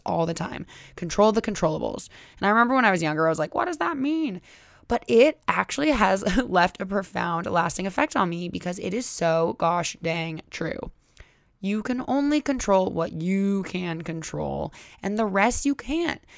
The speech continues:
So if you try to control the things that you can't control, you're just gonna feel sad or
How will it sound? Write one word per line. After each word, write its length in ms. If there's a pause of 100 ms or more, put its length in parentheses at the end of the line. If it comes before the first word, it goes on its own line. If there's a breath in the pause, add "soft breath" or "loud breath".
(140 loud breath)
So 160
if 100
you 120
try 320
to 100
control 480
the 100
things 300
that 140
you 100
can't 320
control, 540 (260 loud breath)
you're 140
just 480
gonna 180
feel 560 (260)
sad 480
or 240